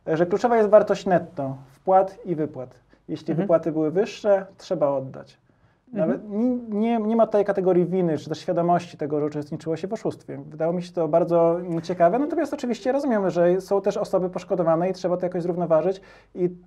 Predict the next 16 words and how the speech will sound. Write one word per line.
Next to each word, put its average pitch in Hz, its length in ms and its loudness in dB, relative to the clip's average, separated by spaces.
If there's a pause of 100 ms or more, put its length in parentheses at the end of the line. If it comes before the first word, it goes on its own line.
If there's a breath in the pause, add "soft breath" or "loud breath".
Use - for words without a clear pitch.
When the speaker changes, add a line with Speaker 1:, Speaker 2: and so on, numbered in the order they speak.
(140)
Speaker 1:
zebrać 196 400 2
jak 180 120 -4
najwięcej 180 360 0
do 165 80 0
tej 160 160 0
puli, 156 400 0
e, 156 320 -6
do 151 60 -10
tej 156 160 -2
masy 196 520 0
i, 196 200 0
mm, 180 760 -2
ro-, 190 420 2
rozprowadzić, 185 720 -2
no, 170 180 -8
sprawiedliwie, 170 600 -2